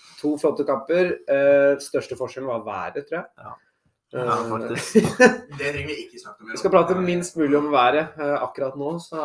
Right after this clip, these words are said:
Speaker 1: er det, ja, det snør ikke da, men det er
Speaker 2: Når vi snakker om været, så kan vi jo nevne det at, eh,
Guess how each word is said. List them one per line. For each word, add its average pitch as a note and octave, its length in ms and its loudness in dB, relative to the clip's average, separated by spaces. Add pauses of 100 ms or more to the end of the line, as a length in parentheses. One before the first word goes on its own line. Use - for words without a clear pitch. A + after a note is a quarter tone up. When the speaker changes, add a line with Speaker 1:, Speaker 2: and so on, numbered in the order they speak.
(120)
Speaker 1:
er A#2 60 -4
det, B2+ 100 -6 (300)
ja, A#2+ 160 -10
det A#2+ 100 -8
snør A2 240 -10
ikke A2 140 -14
da, F2 80 -14 (140)
men A#2 100 -16
det G#2 80 -18
er G2+ 160 -20 (180)
Speaker 2:
Når A#2+ 80 -12
vi A#2+ 80 -14
snakker B2 220 -4
om A#2 100 -6
været, A2 380 -6
så C3 80 -20
kan A#2 120 -6
vi A2 60 -6
jo A2+ 60 -6
nevne G2+ 280 -8
det G#2 140 -6
at, - 180 -12
eh, G#2+ 140 -4